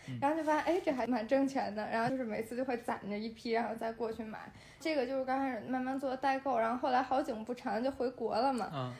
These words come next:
Speaker 2: 然后回国了之后，就还在做这件事儿，但那个时候其实这个不知道能不能播啊，
Speaker 1: 嗯，嗯。
Speaker 2: 就是那会儿其实没有像现在海关查得那么严，
Speaker 1: 哦，
Speaker 2: 就是你从国内进来一些东西，
Speaker 1: 哦。
Speaker 2: 但是我爸就觉得这事儿不靠谱，
Speaker 1: 嗯，嗯。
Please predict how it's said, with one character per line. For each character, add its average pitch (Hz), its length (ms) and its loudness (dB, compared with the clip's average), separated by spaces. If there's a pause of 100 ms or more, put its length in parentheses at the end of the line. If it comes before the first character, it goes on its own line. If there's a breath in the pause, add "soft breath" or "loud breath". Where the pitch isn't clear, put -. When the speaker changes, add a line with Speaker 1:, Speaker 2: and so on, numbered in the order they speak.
(140 loud breath)
Speaker 2:
然 277 100 8
后 330 80 6
回 320 160 6
国 311 180 6
了 320 120 8
之 339 160 0
后， 294 420 6 (160)
就 240 240 4
还 226 220 2
在 381 160 6
做 269 180 2
这 247 60 0
件 220 260 2
事 240 100 -2
儿， 220 80 6
但 311 220 0
那 392 100 -2
个 277 140 0
时 240 100 -6
候 247 140 0
其 277 180 -4
实 302 220 6 (160)
这 339 100 4
个 285 40 6
不 - 60 -2
知 302 40 4
道 269 100 8
能 262 140 2
不 269 60 0
能 285 160 -2
播 285 220 0
啊， 269 200 2
Speaker 1:
嗯， 127 240 -2
嗯。 254 80 -6
Speaker 2:
就 285 80 0
是 262 160 0
那 330 100 0
会 269 140 -2
儿 - 40 -6
其 - 140 -4
实 285 80 2
没 302 140 -4
有 285 80 -4
像 277 180 -4
现 294 120 -6
在 269 100 0
海 254 140 -6
关 254 160 0
查 254 160 -4
得 240 60 0
那 294 80 0
么 294 80 -2
严， 208 380 0
Speaker 1:
哦， 254 40 -2
Speaker 2:
就 269 60 0
是 240 60 0
你 220 100 -2
从 233 220 -2
国 226 160 0
内 262 160 0
进 262 160 -6
来 233 160 0
一 233 60 -2
些 247 140 0
东 254 280 -2
西， 262 160 -2
Speaker 1:
哦。 208 80 -4
Speaker 2:
但 311 140 4
是 277 60 4
我 226 100 2
爸 285 180 4
就 262 60 0
觉 254 100 -4
得 269 80 2
这 285 60 -4
事 294 80 -2
儿 294 60 0
不 262 100 -6
靠 330 180 2
谱， - 300 -6
Speaker 1:
嗯， 220 80 4
嗯。 131 80 0